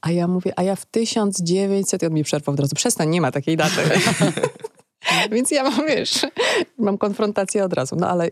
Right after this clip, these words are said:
jest, więc mu wytłumaczyłam, że tak istotnie to nie tylko było poprzednie, e, stulecie, ale jeszcze poprzednie tysiąclecie.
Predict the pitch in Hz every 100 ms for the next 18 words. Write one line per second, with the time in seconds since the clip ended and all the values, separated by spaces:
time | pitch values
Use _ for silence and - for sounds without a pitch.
0 | - 165 147 - 160 156 156 156 175 165
1 | 156 151 147 - - 156 151 151 151 151
2 | 147 143 147 151 - 151 - - 190 -
3 | 190 165 170 165 - 160 151 151 151 151
4 | 160 175 190 180 190 185 208 - - 254
5 | 233 226 208 220 - 185 175 170 156 -